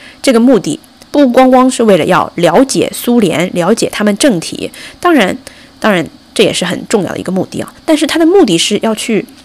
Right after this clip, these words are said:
了解所有有用的、无用的人类历史，语言、文学、社会方面的知识。我的博导说，他读博期间最好的朋友，博士论文写的是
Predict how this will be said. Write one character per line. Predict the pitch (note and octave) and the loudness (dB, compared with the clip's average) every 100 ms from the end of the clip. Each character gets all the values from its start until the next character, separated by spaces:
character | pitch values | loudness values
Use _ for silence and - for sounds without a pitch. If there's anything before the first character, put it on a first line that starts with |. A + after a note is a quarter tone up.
| _ - | _ -8
了 | - A3 | -2 0
解 | C#4+ - - | 0 -4 -8
所 | - - C4 | -8 0 2
有 | F#4 - - | 2 0 2
有 | A3 F#3 | 4 4
用 | B3+ F#4+ | 6 4
的、 | A3+ A#2 | 4 2
无 | F3+ A#3+ | 0 2
用 | G4+ C#4+ | 4 4
的 | E3+ - - _ _ - | 2 -2 -6 _ _ -4
人 | F#3 G3+ | -2 2
类 | A#3 - - | 0 -2 -4
历 | A#3 | -2
史， | F#3 - F2+ - - - - - _ _ - | -2 -4 -8 -10 -16 -20 -20 -20 _ _ -8
语 | F3 | -4
言、 | D#3+ D#3+ F#3 - - _ _ _ - | -2 -2 -4 -12 -20 _ _ _ -4
文 | F#3+ | -2
学、 | A#3 C3+ - - | 0 -2 -4 -8
社 | - - | -2 0
会 | F3+ D#3 | 0 -2
方 | - F3+ | -4 -6
面 | D#3 | -6
的 | - - | -6 -8
知 | D#3 | -6
识。 | - - - _ - - _ _ _ _ _ _ - | -6 -6 -14 _ -20 -20 _ _ _ _ _ _ -10
我 | G3 | -6
的 | F#3 | -2
博 | F3+ | 0
导 | G3+ - | 2 0
说， | - F3+ - - - | 0 0 -2 -10 -18
他 | - A3 G#3 | -8 -4 -4
读 | G#3 F#3 | -2 -4
博 | F#3 F3 | 0 0
期 | - G3+ | 0 0
间 | G3 F#3+ - - - | 0 0 -4 -12 -6
最 | - | -2
好 | G#3+ - | 0 -2
的 | - | -4
朋 | - F3 | -8 -6
友， | F3+ - - | -4 -4 -4
博 | D#3+ | -4
士 | F#3 A#3 | 0 2
论 | G#3+ | 2
文 | E3+ | 0
写 | F#3 - | -2 -4
的 | F3 | -4
是 | - G3 E3+ | -4 -2 -4